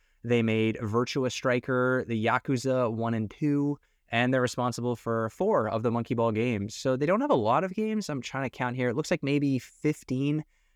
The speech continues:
Uh, sorry, uh, looks like they have eighteen games in total, and they were eventually rebranded. They're currently known as Ryoga Gotoku Studios.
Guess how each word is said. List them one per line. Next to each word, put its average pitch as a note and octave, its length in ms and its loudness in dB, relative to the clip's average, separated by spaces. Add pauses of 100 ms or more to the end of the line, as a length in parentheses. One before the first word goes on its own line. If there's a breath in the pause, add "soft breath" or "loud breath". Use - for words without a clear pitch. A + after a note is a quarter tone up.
(160)
Uh, A2+ 200 0
sorry, G#2+ 440 2
uh, A2 160 -8 (180)
looks D3 180 0
like F3 120 0
they D3 100 2
have C3 340 2
eighteen C3+ 640 -2
games B2+ 380 0
in B2 100 0
total, C#3 500 0
and C3 160 -2
they C#3 60 0
were C#3+ 120 0
eventually D#3+ 420 0
rebranded. A#2 800 2
They're G#2+ 180 -2
currently C3 340 -2
known A#2+ 240 0
as A2+ 140 -2
Ryoga C#3 720 2
Gotoku A#2+ 840 -2
Studios. G2+ 640 -4